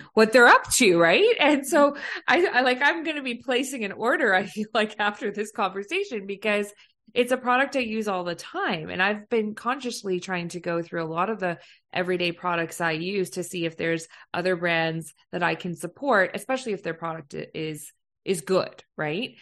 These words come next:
Speaker 1: Mm-hmm.
Speaker 2: Um, I, I'm curious, though, obviously, a company like, you know, who,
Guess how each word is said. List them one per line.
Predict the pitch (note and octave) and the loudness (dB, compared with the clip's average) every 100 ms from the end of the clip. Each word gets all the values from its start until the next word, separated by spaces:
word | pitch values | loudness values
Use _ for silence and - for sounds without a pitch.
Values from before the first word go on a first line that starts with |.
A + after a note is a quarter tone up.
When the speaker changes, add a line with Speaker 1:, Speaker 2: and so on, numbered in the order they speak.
| G#3 | -8
Speaker 1:
Mm-hmm. | G3+ - | -8 -2
Speaker 2:
Um, | G3 F#3+ F#3 F#3 F3+ - _ _ _ _ _ | 2 4 4 2 -2 -12 _ _ _ _ _
I, | A#3 - | -2 2
I'm | B3 B3+ | 0 0
curious, | - E4+ F4+ C#4+ C#4+ | -4 -2 0 -2 -2
though, | A3 F#3+ F#3+ F#3 - | 0 2 0 -2 -4
obviously, | A3+ C4+ E4 - B3+ A3+ - | -2 0 -2 -4 -6 -6 -6
a | F3+ | -6
company | G3+ G3+ G3+ F#3+ | -6 -6 -6 -2
like, | F3 E3 E3+ - _ _ - | -2 0 -2 -8 _ _ -12
you | F#3+ F3 | -6 -4
know, | D#3+ D3+ D3 - - | -4 -6 -10 -12 -14
who, | F3 | -18